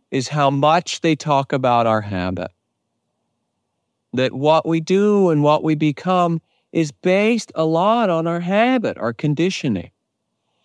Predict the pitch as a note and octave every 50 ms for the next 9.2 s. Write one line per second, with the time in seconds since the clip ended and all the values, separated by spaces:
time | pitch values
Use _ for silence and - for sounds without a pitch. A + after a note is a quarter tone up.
0 | _ - B2+ B2+ B2+ C3 D#3 E3+ G#3 G3+ - G3 F#3+ F3+ E3+ E3+ E3+ F3 G3 G#3+
1 | A3 G#3 F#3+ - - D3+ B2+ - C3 A#2+ A#2 A2+ A2+ A#2 A#2+ B2 - - _ _
2 | _ _ _ - D#3 C#3+ B2+ B2+ C#3+ B2+ - - - E3 E3+ D#3+ - - F3 D3+
3 | C#3+ D3+ D3+ D#3 D#3 D#3 D3+ C#3+ D3 D3 D3 - _ _ _ - C3+ C3+ B2+ B2
4 | C#3 C#3 C#3 C#3+ C3 - D3 C3+ C3 C3 B2+ B2+ A#2 G#2 F#2+ F#2 - - _ _
5 | _ _ _ - B2 B2+ C3 C3+ C#3 D3 D3+ D3+ - - C#3 C#3 C#3+ C#3+ C#3 C3
6 | C#3 C3+ C3+ C3+ B2+ - - - C#3 C3 B2+ B2+ B2+ A#2+ - A#2+ - - - A#2+
7 | A2+ A2+ G2+ F#2 F#2 - - A2 A2 A#2 A#2+ - - B2 A#2 A2 A2+ A2+ A2 A2
8 | G#2+ - - A#2 A2 G#2+ G#2 G2+ G2+ - - - - G#2 G2 F#2+ G2 F#2+ F2+ F2+
9 | F2+ F#2 - -